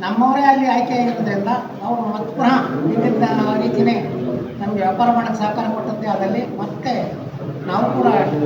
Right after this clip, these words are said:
ಟೆಂಡರ್‌ನಲ್ಲಿ ಭಾಗವಹಿಸಿ ವ್ಯಾಪಾರವನ್ನು ಅಭಿವೃದ್ಧಿಪಡಿಸಿ ಹೆಚ್ಚಿನ ಸಂಖ್ಯೆಯಲ್ಲಿ ಇದಕ್ಕೆ ಬಂಡವಾಳ ತೊಡಗಿಸಿರ್ತಕ್ಕಂಥ ಎಲ್ಲ ಸದಸ್ಯರುಗಳು ಕೂಡ ಹೆಚ್ಚಿನ ಡಿವಿಡೆಂಡ್ ಕೊಡೋಕ್ಕೆ ನೆರವಾಗಲಿ ಅಂತ ಹೇಳಿ ನೂತನ ಅಧ್ಯಕ್ಷರಿಗೆ ಅಭಿನಂದಿಸಿ ಎಲ್ಲ ಕನಿಷ್ಠ ಹತ್ತು ಕ್ವಿಂಟಲ್ನಾದ್ರೂ ಮಾರಾಟ ಮಾಡಬೇಕು.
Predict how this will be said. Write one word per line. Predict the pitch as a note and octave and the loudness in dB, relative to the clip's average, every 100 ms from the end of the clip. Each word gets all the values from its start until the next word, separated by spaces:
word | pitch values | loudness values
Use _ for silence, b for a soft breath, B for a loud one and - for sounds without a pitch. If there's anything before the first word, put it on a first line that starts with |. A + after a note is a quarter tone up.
| D3 | 2
ಟೆಂಡರ್‌ನಲ್ಲಿ | G#3+ A3 - G#3 - | 2 2 2 0 2
ಭಾಗವಹಿಸಿ | G#3 G#3 F#3+ - B3+ - - D3+ - - - | 2 2 0 0 -2 -2 -6 -8 -8 -6 -4
ವ್ಯಾಪಾರವನ್ನು | G3 G3+ A#3+ G#3+ G#3+ G#3 | -2 0 0 0 0 0
ಅಭಿವೃದ್ಧಿಪಡಿಸಿ | G3+ A#3+ A3+ A#3+ A3 - A#3+ A#3 - F3+ | 2 2 2 0 -2 -2 -2 -2 -4 -4
ಹೆಚ್ಚಿನ | G#3+ - - D4+ C4+ - - - | -2 -2 -2 2 2 2 -2 -8
ಸಂಖ್ಯೆಯಲ್ಲಿ | - A3 A#3 A3+ G#3+ G3+ G3+ - - | -6 -4 -4 -2 0 -2 -2 -6 -8
ಇದಕ್ಕೆ | F#3+ - G3+ F#3+ F3+ | -8 -8 -6 -6 -6
ಬಂಡವಾಳ | F3 G3+ - A3 | -4 -2 -2 -2
ತೊಡಗಿಸಿರ್ತಕ್ಕಂಥ | G#3+ G3+ G3+ G3+ G#3 G3+ - | -4 -6 -6 -8 -8 -6 -4
ಎಲ್ಲ | C#4 G#3+ | -4 -4
ಸದಸ್ಯರುಗಳು | A#3 B3 - - G#3+ G#3 - | -4 -4 -4 -6 -6 -6 -4
ಕೂಡ | A#3 A#3 - - - - | -2 -4 -4 -10 -12 -10
ಹೆಚ್ಚಿನ | G#3 A3+ B3 | -8 -4 -2
ಡಿವಿಡೆಂಡ್ | A3+ G#3 A#3 A#3+ | -2 0 0 -2
ಕೊಡೋಕ್ಕೆ | - G#3+ G#3 G3 | -2 -2 -2 -2
ನೆರವಾಗಲಿ | F#3+ G3 A#3 A#3 A3+ | 0 2 2 2 2
ಅಂತ | A3 G#3+ | 0 -2
ಹೇಳಿ | A3 B3+ B3+ - - - | -2 -2 -4 -6 -8 -6
ನೂತನ | G#3 G#3+ G#3+ | -4 -2 -2
ಅಧ್ಯಕ್ಷರಿಗೆ | G3 G#3 G#3+ G#3+ G#3 F#3+ | -2 -4 -4 -4 -2 -2
ಅಭಿನಂದಿಸಿ | F#3+ G#3 G#3+ G#3+ B3 C4 B3+ - - - F3 | -2 0 0 -2 -2 -4 -4 -10 -14 -14 -8
ಎಲ್ಲ | G3+ B3 B3+ A#3+ - - C#3+ - _ _ | -4 0 0 -2 -6 -10 -12 -16 _ _
ಕನಿಷ್ಠ | - F#4 F#4 - | -20 -18 -18 -18
ಹತ್ತು | - - | -20 -20
ಕ್ವಿಂಟಲ್ನಾದ್ರೂ | D4+ D#4 D4 C#4+ D4 | -20 -20 -18 -20 -20
ಮಾರಾಟ | C#4 A#3 A3 | -20 -20 -20
ಮಾಡಬೇಕು. | G3+ - | -20 -20